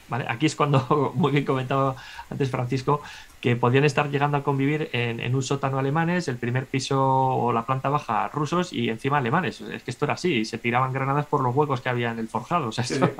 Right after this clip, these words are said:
Speaker 2: sí. ¿Ah, sí?
Speaker 1: era, eh, eh, lo que era, o sea, es que era habitual, ¿no? De
Speaker 2: Y
Speaker 1: hecho,
Speaker 2: de hecho,
Speaker 1: eh,
Speaker 2: eh,
Speaker 1: una de
Speaker 2: de hecho, en Berlín contaba, bueno, y aquí el tema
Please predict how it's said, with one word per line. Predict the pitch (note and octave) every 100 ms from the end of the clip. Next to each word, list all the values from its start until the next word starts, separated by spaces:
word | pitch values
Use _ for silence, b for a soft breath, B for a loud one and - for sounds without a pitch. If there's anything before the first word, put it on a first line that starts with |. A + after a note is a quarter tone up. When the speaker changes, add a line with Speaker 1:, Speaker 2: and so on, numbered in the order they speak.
| D3+
Speaker 2:
sí. | - - D#3
¿Ah, |
sí? | C3 C3
Speaker 1:
era, | D3 D3
eh, | B2+ B2 A2+ B2 -
eh, | A#2+ - - D2+ D2+
lo | A2+ B2
que | D#3
era, | G#3 F#2+
o |
sea, | B2+
es | -
que | D3
era | C3+
habitual, | B2+ A#2+ A2+ A2
¿no? | D#3+ B B B - -
De | C#3
Speaker 2:
Y |
Speaker 1:
hecho, | D3+
Speaker 2:
de | F#3+
hecho, | G#3 C4
Speaker 1:
eh, | C3 B2+ D#3+
Speaker 2:
eh, |
Speaker 1:
una | D3+ E3+
de | E3
Speaker 2:
de | F3+
hecho, | - B3+ B3
en | E3
Berlín | D#3+ D3+ F#3 A3+
contaba, | A3 D#3 C#3+ E3 F3+
bueno, | E3+ F#3+ D3 C#3
y |
aquí | B2+ D3 F#3 G3 -
el | D#3+ D3
tema | B2 E3+ F3+ G3+